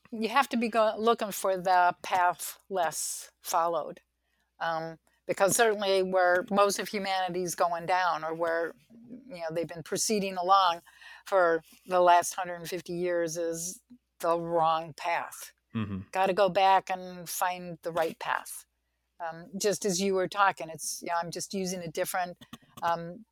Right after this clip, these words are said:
Speaker 1: you know,
Speaker 2: Vehicle.
Speaker 1: uh, yeah, to express the, my opinion. It's, yeah, you've gotta make money, but then what do you do with that money? Um, I've invested in, uh,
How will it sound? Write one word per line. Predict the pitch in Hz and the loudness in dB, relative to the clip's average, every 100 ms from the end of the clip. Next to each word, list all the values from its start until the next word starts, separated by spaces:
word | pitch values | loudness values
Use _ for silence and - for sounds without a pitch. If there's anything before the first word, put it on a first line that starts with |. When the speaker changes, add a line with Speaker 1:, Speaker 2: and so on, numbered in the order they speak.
| _ | _
Speaker 1:
you | _ 240 | _ -12
know, | 175 160 151 _ | -6 -6 -8 _
Speaker 2:
Vehicle. | - 104 101 - - _ - | -6 -4 -6 -12 -18 _ -20
Speaker 1:
uh, | - _ - 185 160 | -20 _ -18 -14 -6
yeah, | 196 165 156 | -2 -2 -4
to | - 175 170 170 | -4 -2 0 -2
express | - - 170 160 - | -4 -2 -2 -2 -4
the, | - 165 160 - 165 | -6 -8 -8 -12 -14
my | 160 | -12
opinion. | 156 - 190 170 151 - _ _ - | -12 -12 -12 -12 -14 -16 _ _ -4
It's, | 175 165 - - - - | -4 -2 -4 -6 -10 -8
yeah, | 185 185 202 - | 4 6 6 4
you've | 190 190 180 - | 0 0 -2 2
gotta | 214 208 | 4 4
make | 202 185 | 2 2
money, | 240 269 208 233 - _ _ - | 4 4 2 -6 -8 _ _ -4
but | 185 | -2
then | 202 190 | -2 -2
what | 190 185 | 0 0
do | |
you | 185 | 0
do | 180 185 | 0 -2
with | 180 | -2
that | 165 - 170 | -4 -6 -8
money? | 160 156 - _ _ _ - 165 | -14 -16 -20 _ _ _ -16 -14
Um, | 165 160 - - | -12 -16 -8 -2
I've | 175 | -2
invested | 190 180 190 180 - 190 | -2 0 2 2 0 0
in, | 180 180 175 175 - - | 0 -2 -4 -8 -8 -2
uh, | 165 | 0